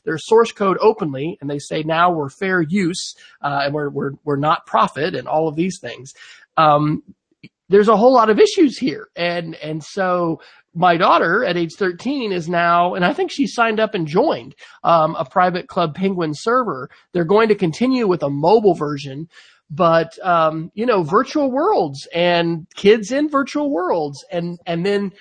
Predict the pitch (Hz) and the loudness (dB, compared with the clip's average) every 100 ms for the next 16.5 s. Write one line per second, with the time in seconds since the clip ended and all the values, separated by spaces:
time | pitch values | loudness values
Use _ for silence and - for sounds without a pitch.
0 | _ - 185 208 202 208 185 - 190 185 | _ -8 -4 0 0 0 -4 -6 -8 -6
1 | - 180 185 202 170 - 269 277 196 - | -4 -2 -2 -6 -10 -8 -4 -2 -4 -8
2 | 190 - 190 185 185 202 - - - 269 | -16 -6 -4 -2 -6 -8 -16 -20 -10 -6
3 | 294 311 247 160 147 - 190 202 202 185 | -4 -2 -2 -2 -4 -6 -4 -2 -2 -4
4 | 170 190 220 240 220 - 226 220 202 - | -4 0 0 0 -4 -4 0 2 0 -2
5 | 202 185 - 226 247 226 - 208 208 202 | -4 -4 -4 -2 -2 -6 -4 -2 -2 -6
6 | - - - - 196 202 240 233 185 208 | -16 -20 -14 0 4 6 6 4 2 0
7 | 202 190 - 285 247 175 - 185 160 - | 0 -4 -2 0 2 0 0 -4 -6 -18
8 | _ _ 180 190 160 190 - 226 190 208 | _ _ 2 4 6 4 4 0 -2 -2
9 | 175 - 180 180 254 320 208 165 165 170 | -4 -2 -2 -2 -2 0 0 0 0 -2
10 | 170 156 143 - - 156 127 127 180 262 | -2 -2 -4 -12 -8 -6 -6 -4 0 2
11 | 254 240 240 240 220 185 143 202 196 196 | 4 2 2 0 -4 -6 -6 -6 -6 -6
12 | 170 156 165 156 190 175 180 214 208 202 | -6 -4 -8 -8 -10 -6 -2 -2 -2 -4
13 | 185 170 165 147 175 294 294 - 240 - | -2 0 2 0 0 0 0 -2 -6 -2
14 | 175 156 160 185 180 175 180 151 - 190 | -4 -2 -4 0 2 0 -4 -6 -2 -2
15 | 147 - 214 214 220 202 175 160 175 170 | -2 -4 -2 -2 -2 0 0 0 -2 -4
16 | 151 180 175 151 135 | -4 -2 -2 -2 -8